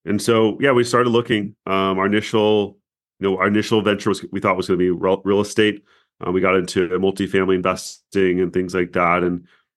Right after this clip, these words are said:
had a pretty good run for a couple of years. The biggest challenge we faced in that venture was, um,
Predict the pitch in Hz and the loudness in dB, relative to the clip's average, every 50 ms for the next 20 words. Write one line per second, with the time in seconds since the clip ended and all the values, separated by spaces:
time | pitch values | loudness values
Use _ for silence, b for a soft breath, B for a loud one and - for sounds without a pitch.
0 | _ - - 175 139 - 127 120 120 117 120 110 101 104 107 101 - 110 104 - | _ -4 -2 -2 0 0 0 0 2 2 2 2 2 2 0 2 0 0 0 0
1 | 113 104 - 104 101 95 95 104 107 110 - - _ _ _ _ _ _ _ _ | -2 -2 0 0 0 2 2 2 0 0 -4 -8 _ _ _ _ _ _ _ _
2 | _ _ _ _ _ _ _ _ - 104 110 117 120 120 - 113 104 104 104 92 | _ _ _ _ _ _ _ _ -10 -4 -2 0 0 0 0 0 2 2 0 0
3 | 101 95 - 104 104 101 95 - 98 92 98 101 104 - - 101 98 92 - 104 | -4 -6 -2 -2 -2 -2 -2 -4 -4 0 0 0 0 0 -2 -4 -4 -4 -2 -2
4 | 98 95 90 90 90 90 90 90 - b b b b b b b b b _ - | -2 0 0 0 0 0 -2 -4 -8 b b b b b b b b b _ -6
5 | - 87 85 85 85 82 82 82 76 - | -2 -2 0 0 -2 -2 -4 -8 -12 -16